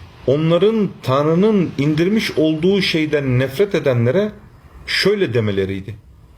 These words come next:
'Belirli hususlarda size itaat edeceğiz.'" Taviz verdiler. Bakın,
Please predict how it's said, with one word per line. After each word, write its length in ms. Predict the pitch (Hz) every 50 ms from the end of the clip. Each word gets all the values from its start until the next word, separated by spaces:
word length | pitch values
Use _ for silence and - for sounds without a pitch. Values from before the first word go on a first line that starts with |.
| - - - - -
'Belirli 340 | 123 135 147 165 165 196 233
hususlarda 920 | 214 185 175 - 170 151 - 151 151 147 147 147 175 196 202 196 190 - - _ _ - - -
size 360 | - - - - 123 139 156
itaat 360 | 143 120 - 123 120 123 120 120
edeceğiz.'" 600 | 107 104 104 95 95 92 92 - - - - - - - - - - - -
Taviz 380 | 131 135 143 151 180 170 135
verdiler. 480 | 110 101 92 90 95 90 90 - - - _ _ _ - - - - - - - - - - -
Bakın, 320 | 131 135 - 151 113 95